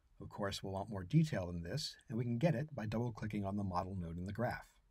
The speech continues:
And here we can see a graph containing all of our layers and arrows indicating how data flows through them. Note that because the model uses the same max pool object twice,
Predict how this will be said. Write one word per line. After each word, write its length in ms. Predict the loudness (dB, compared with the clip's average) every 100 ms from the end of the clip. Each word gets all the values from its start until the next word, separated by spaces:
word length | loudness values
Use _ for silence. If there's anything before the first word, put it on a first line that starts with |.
| _
And 100 | 0
here 120 | 4
we 100 | 4
can 140 | 4 0
see 220 | 2 2
a 40 |
graph 300 | 2 2 0
containing 400 | 0 -4 0 -2 0
all 180 | 4 6
of 80 | 6
our 100 | 2
layers 440 | 0 -4 -6 -6
and 140 | -6 6
arrows 400 | 8 8 4 -2
indicating 420 | 0 0 -2 -2
how 260 | 0 6 8
data 260 | 8 2 0
flows 300 | 0 0 0
through 240 | 0 -2
them. 140 | -2 -4
Note 220 | 0 2
that 140 | 0 -2
because 340 | -2 0 0
the 80 | 2
model 300 | 2 4 2
uses 320 | 2 0 0
the 100 | -4
same 420 | -2 0 0 0
max 280 | 0 -2 -4
pool 360 | -6 0 0 0
object 320 | -4 -2 -4 -4
twice, 440 | 4 4 4 -6